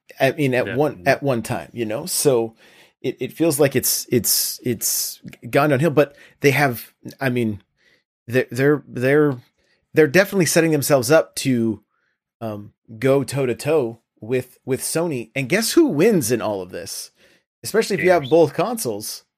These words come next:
Speaker 1: we do, right? I mean, we're the
Speaker 2: Yeah.
Speaker 1: ones that benefit from it. So that's
Speaker 2: And
Speaker 1: why
Speaker 2: even
Speaker 1: I'm
Speaker 2: if
Speaker 1: like,
Speaker 2: you don't have both. I mean,
Speaker 1: Sure.
Speaker 2: the other one is, is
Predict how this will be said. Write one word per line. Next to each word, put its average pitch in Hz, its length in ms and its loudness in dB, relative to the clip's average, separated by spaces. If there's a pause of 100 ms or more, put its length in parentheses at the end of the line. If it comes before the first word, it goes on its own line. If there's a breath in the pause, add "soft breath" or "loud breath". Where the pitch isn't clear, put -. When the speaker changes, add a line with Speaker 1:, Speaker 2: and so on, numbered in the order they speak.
Speaker 1:
we 220 200 -4
do, 92 320 -8 (220)
right? 127 340 -4
I 120 60 -6
mean, 120 200 -6
we're 156 140 -2
the 156 80 -4
Speaker 2:
Yeah. 131 80 -2
Speaker 1:
ones 135 200 -4
that 120 120 -6
benefit 160 400 -4
from - 240 -14
it. 73 140 -16
So 107 300 -2 (240 loud breath)
that's 175 200 4
Speaker 2:
And 214 60 6
Speaker 1:
why 190 80 6
Speaker 2:
even 175 80 4
Speaker 1:
I'm 226 80 4
Speaker 2:
if 220 60 4
Speaker 1:
like, 143 180 4
Speaker 2:
you 127 60 -6
don't 175 100 -10 (140)
have 117 200 -6 (340)
both. 92 500 -8
I 110 80 -10
mean, 98 400 -8 (720)
Speaker 1:
Sure. 127 260 0
Speaker 2:
the 139 60 4
other 165 160 2
one 139 260 2
is, 113 360 -6
is 110 420 -4